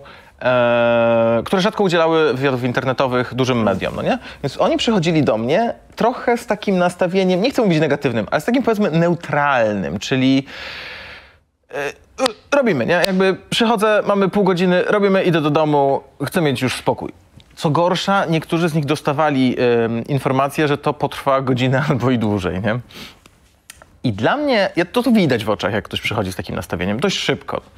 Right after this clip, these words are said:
I ja najbardziej te rozmowy lubię i lubiłem i jeżeli się takie przytrafią, to, to będę takie lubił najbardziej, bo to jest dla mnie challenge.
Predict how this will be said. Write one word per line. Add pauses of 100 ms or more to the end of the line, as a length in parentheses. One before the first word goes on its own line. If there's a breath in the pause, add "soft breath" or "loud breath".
(600 loud breath)
I
ja
najbardziej
te (100)
rozmowy
lubię
i
lubiłem
i
jeżeli
się
takie
przytrafią,
to, (160)
to
będę
takie
lubił
najbardziej,
bo
to
jest
dla
mnie
challenge.